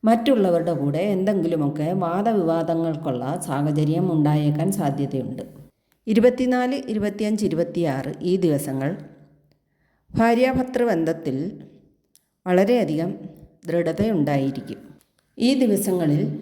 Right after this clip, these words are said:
പാർട്ട്ണർഷിപ്പിൽ ബിസിനസ് നടത്തുന്നവരുടെ ബന്ധവും വളരെയധികം ദൃഢപ്പെടും. ഇരുപത്തിയേഴ്, ഇരുപത്തിയെട്ട്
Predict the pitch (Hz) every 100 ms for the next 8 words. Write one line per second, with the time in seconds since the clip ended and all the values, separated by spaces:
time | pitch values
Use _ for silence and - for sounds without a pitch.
0 | - - - _ _ _ _ _ _ _
1 | _ 214 220 214 226 220 226 - 233 208
2 | 190 214 214 214 208 190 196 196 190 185
3 | 175 156 151 151 143 190 151 - - -
4 | _ _ - 202 220 214 180 151 156 202
5 | 180 156 156 147 - - - - - _
6 | _ _ - 208 240 254 254 180 165 160
7 | 214 - 190 202 214 214 165 196